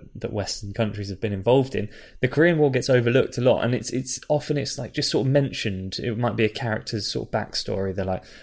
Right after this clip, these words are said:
"Oh yeah, he served in Korea for a bit," and, and you kind of forget that it was an actual war, and so it's qu-, quite, um, <sighs> the, the words, I, I'm struggling to find the words, but, you know, refreshing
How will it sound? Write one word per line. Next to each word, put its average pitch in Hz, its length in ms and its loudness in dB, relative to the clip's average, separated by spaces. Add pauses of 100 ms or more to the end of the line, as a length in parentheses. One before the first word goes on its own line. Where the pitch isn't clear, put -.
"Oh 123 60 6
yeah, 113 120 10
he 101 80 4
served 101 300 0
in 92 80 -4
Korea 101 380 0
for - 140 -10
a 87 40 -6
bit," - 360 -10 (300)
and, 131 240 2
and 147 140 2
you 147 40 0
kind 208 200 2
of 208 60 0
forget 127 460 2
that 127 120 0
it 92 60 0
was 110 120 -2
an 117 60 4
actual 120 340 0
war, 92 400 -4
and 113 180 -2
so 139 140 4
it's 135 220 2
qu-, - 600 -12
quite, - 380 -2 (300)
um, 110 340 -2 (1000)
<sighs> - 720 -12
the, 92 100 4
the 101 100 4
words, 107 360 6
I, 113 180 2
I'm 101 360 -2
struggling 107 320 -2
to - 60 -16
find 98 160 -4
the 92 60 -4
words, 101 300 4
but, - 160 0
you 113 80 0
know, 90 200 0
refreshing 131 840 -2